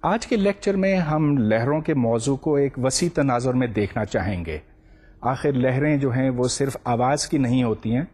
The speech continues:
وہ طرح طرح کی ہوتی ہیں۔ مثلاً یہ کہ سمندری لہریں ہوتی ہیں، پھر روشنی اور ایکس ریز اور ریڈیو ویوز،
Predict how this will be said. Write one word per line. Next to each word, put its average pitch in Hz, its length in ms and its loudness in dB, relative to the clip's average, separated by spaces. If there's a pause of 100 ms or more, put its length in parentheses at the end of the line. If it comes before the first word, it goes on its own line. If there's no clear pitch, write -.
(300)
وہ 202 60 2
طرح 240 240 2
طرح 175 240 0
کی 131 160 -2
ہوتی 87 280 -4
ہیں۔ 78 120 -8 (520)
مثلاً 123 380 -2 (260)
یہ 113 260 0
کہ 120 360 0
سمندری 117 560 0
لہریں 120 360 2
ہوتی 110 380 -2
ہیں، 98 140 -2 (500)
پھر 143 240 0 (840)
روشنی 123 720 0 (160)
اور 120 220 0 (100)
ایکس 131 300 0
ریز 117 480 0
اور 127 180 0 (180)
ریڈیو 127 360 2
ویوز، 113 380 0